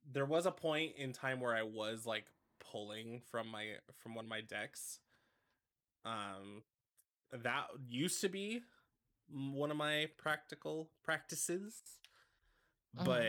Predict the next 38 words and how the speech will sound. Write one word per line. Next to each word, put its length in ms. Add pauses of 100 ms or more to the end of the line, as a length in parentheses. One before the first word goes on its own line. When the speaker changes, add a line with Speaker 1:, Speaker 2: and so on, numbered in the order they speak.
(300)
Speaker 1:
it 160
just 300
kinda 220
started 380
to 100
fade 400
away 320
after 260
a 80
while. 440 (1000)
Um, 520
and 220
then 140
it 160
just 200 (340)
got 180
to 80
a 20
point 280
where 200
now 280
it's 120
just 240 (320)
wake 240
up, 140
do 100
my 120
thing. 420 (800)
But 340 (240)
since 380
you're 340
a, 520 (1040)
you're 100
not 160
a 40
fledgling 720
like 260
me 500